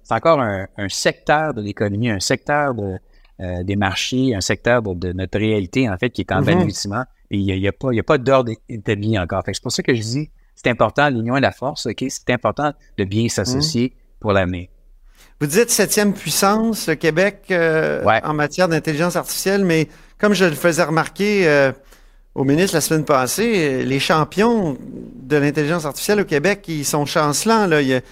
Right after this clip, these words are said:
Speaker 2: Element A I a été racheté par ServiceNow.
Speaker 1: Ouais.
Speaker 2: Euh, il y a aussi d'autres, euh, compagnies qui vont pas très bien. Euh,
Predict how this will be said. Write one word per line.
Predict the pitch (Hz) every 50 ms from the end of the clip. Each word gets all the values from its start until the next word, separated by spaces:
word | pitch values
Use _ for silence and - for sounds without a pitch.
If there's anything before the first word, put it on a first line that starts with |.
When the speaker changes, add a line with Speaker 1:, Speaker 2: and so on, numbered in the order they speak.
| - - -
Speaker 2:
Element | - 143 156 151 160 165 165 147
A | 156 143 143 139 143 147 147 147 151
I | 151 143
a | 135 - 135 135
été | 135 127 127 - 147 143 131
racheté | 117 123 117 - - - - 208 226 233
par | - 139 120
ServiceNow. | - - 156 143 131 123 120 110 113 160 170 180 190 196 202 196 185
Speaker 1:
Ouais. | 175 - - - - - - _
Speaker 2:
Euh, | - 139 139 143 139 139 135 131 127 127 131 131 127 131
il | 135 131
y | 131 160
a | 160
aussi | 160 156 143 - - - 214 170
d'autres, | 151 175 196 202 196 196 - - -
euh, | 156 143 139 139 135 131
compagnies | 127 - 147 139 - 143 139 160 208 226
qui | - 175
vont | 147 143 131
pas | - 156 156
très | - - 135 127
bien. | 127 135 156 185 208 220 226 214
Euh, | 180 151 139 139